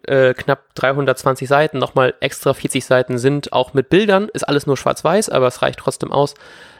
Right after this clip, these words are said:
ähm, einfach nur für Beweglichkeit, für Krafttraining und das finde ich einfach sehr, sehr, sehr, sehr cool. Ähm,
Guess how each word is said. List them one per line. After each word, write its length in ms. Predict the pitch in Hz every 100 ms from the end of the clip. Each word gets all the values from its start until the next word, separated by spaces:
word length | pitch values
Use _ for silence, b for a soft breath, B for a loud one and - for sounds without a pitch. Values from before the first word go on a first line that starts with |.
| _
ähm, 440 | 139 135 131 131 131 _ _ _ _ _ _
einfach 220 | - 139 131
nur 120 | 135
für 100 | -
Beweglichkeit, 800 | 131 131 - 127 - 120 120 -
für 160 | -
Krafttraining 640 | 131 123 - - 117 117 120
und 260 | - 120
das 180 | 120 -
finde 240 | - 143 -
ich 120 | -
einfach 260 | 135 131
sehr, 140 | 120 135
sehr, 320 | 135 131 131 b b b b b b
sehr, 140 | - 143
sehr 120 | 151 -
cool. 160 | 202 - _ -
Ähm, 400 | 151 147 147 147